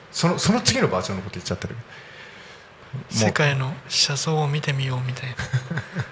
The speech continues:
Speaker 1: <laughs> 世界の人がタコ町に来て美味しいお米をと、食べたらどんな顔をするかっていうのをイメージして、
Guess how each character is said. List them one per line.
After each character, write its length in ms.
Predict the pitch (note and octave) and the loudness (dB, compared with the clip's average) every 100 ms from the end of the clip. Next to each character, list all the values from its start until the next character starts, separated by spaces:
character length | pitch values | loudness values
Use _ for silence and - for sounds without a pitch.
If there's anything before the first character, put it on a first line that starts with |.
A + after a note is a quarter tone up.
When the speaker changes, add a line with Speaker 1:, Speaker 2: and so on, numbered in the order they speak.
| - | -10
Speaker 1:
<laughs> 800 | - - - - - - - - | -14 -12 -12 -14 -16 -18 -14 0
世 140 | D3 | 2
界 260 | C3+ A2+ G#2+ | 4 4 4
の 120 | G2+ | 2
人 160 | - | 2
が 100 | G2+ | 2
タ 140 | F#2 B2 | 2 2
コ 100 | B2 | 2
町 280 | G2+ - F#2 | 2 0 -4
に 120 | F2 | -6
来 120 | - | -6
て 100 | F2+ | -4
美 60 | F#2 | -2
味 120 | A2+ | 0
し 140 | - | 2
い 80 | A2+ | 2
お 60 | G2 | 2
米 220 | A2 G#2 | 0 0
を 100 | F#2+ | 0
と、 180 | G2+ - - | -4 -6 -2
食 100 | F#2+ | 0
べ 80 | F#2 | 0
た 120 | F2+ | -2
ら 100 | F2 | -2
ど 120 | - B2 | 2 2
ん 80 | |
な 80 | D3 | 2
顔 200 | - F2 | 0 -2
を 60 | - | -2
す 120 | - | -6
る 60 | - | -6
か 160 | - | -8
っ 40 | - - | -8 -10
て 100 | - | -8
い 160 | F#2 F#2+ | -4 -2
う 60 | |
の 140 | F#2+ F#2 | -2 -2
を 60 | |
イ 100 | G#2 | -2
メ 280 | G#2 C3 A#2+ | 0 2 2
ー 100 | G2+ | 0
ジ 160 | - G#2 | -4 -2
し 140 | - | -2
て、 240 | - C#3+ | 2 2